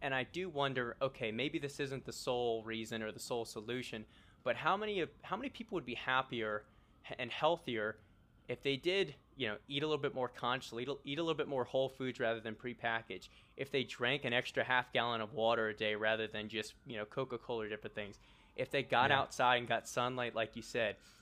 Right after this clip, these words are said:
Speaker 1: if they just went for a twenty-minute walk a day, you know, these different things can make such a big impact. And then when you remove them,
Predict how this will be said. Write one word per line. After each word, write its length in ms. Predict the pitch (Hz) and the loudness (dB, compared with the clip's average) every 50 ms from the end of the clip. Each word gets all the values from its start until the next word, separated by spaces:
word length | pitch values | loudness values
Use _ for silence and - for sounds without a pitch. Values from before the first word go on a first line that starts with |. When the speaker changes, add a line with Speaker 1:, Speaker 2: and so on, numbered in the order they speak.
| _ - _ | _ -8 _
Speaker 1:
if 140 | 143 131 - | -6 -2 0
they 100 | 135 131 | 0 0
just 240 | 131 151 - - | 0 -2 -4 -2
went 160 | 147 147 143 - | -2 -2 -2 0
for 100 | - 135 | -4 -4
a 40 | |
twenty-minute 520 | 120 - - 143 139 139 139 139 135 120 101 | -4 -2 -4 -2 -2 0 0 0 -2 -2 -2
walk 320 | 113 113 120 120 117 - | 2 4 4 4 4 2
a 60 | 113 | -4
day, 320 | 104 - 117 117 107 104 - - - - - - | 0 2 4 4 4 2 0 -4 -16 -20 -20 -8
you 100 | - 147 | -4 0
know, 100 | 139 135 | 0 0
these 220 | 135 135 139 131 - | 0 0 -4 -4 0
different 340 | - 180 - - 202 175 - | 0 0 0 0 -6 -6 0
things 500 | - 151 151 147 139 127 120 110 - - - - - - | 2 2 4 4 2 0 -2 -6 -8 -14 -20 -20 -14 -8
can 180 | - 139 139 | -6 -4 -2
make 160 | 135 131 117 | -2 -2 -4
such 240 | - - 156 151 - | -2 -4 -4 -4 -4
a 60 | - | -4
big 180 | 139 135 123 107 - | -2 -2 -2 -2 -2
impact. 560 | 131 139 156 - - 120 113 107 104 - - - - | -6 -6 -6 -4 -2 0 0 0 -2 -4 -10 -8 -6
And 120 | 139 131 | -4 -2
then 140 | 131 139 139 | 0 0 0
when 140 | 135 139 139 | 0 -2 -2
you 100 | 131 127 | -2 0
remove 480 | 110 113 101 104 113 147 202 240 - 160 | 0 0 0 0 0 0 -2 -2 -2 0
them, 300 | 123 113 107 107 107 104 | 2 2 2 2 -2 -6